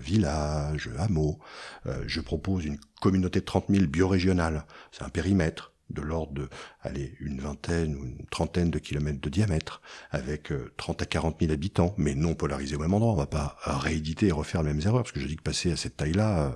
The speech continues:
il y a des effets d'emballement qui s'opèrent. Et puis une cité des quatre mille, c'est-à-dire, à cette échelle-là, c'est pas chacun dans son lepin, hein, c'est pas chacun claquemuré, mais un équivalent moyen de quatre mille mètres carrés par habitant pour faire autonomie. Et là, euh,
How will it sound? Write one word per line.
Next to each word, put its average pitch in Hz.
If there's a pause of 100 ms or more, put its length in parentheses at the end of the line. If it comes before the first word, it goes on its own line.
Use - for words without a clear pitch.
(120)
il 67
y 73
a 71
des 71
effets - (320)
d'emballement 98
qui -
s'opèrent. - (360)
Et 71
puis -
une 95
cité -
des 76
quatre -
mille, 117
c'est-à-dire, 101 (220)
à -
cette 110
échelle-là, 98
c'est -
pas 98
chacun 107
dans 98
son 85
lepin, 98
hein, 95
c'est 85
pas -
chacun - (260)
claquemuré, 95 (280)
mais 85 (280)
un 101
équivalent 95
moyen 87
de 104
quatre -
mille 82
mètres 78
carrés 87
par 76
habitant 69
pour -
faire 87
autonomie. 76 (300)
Et 76
là, 98
euh, 73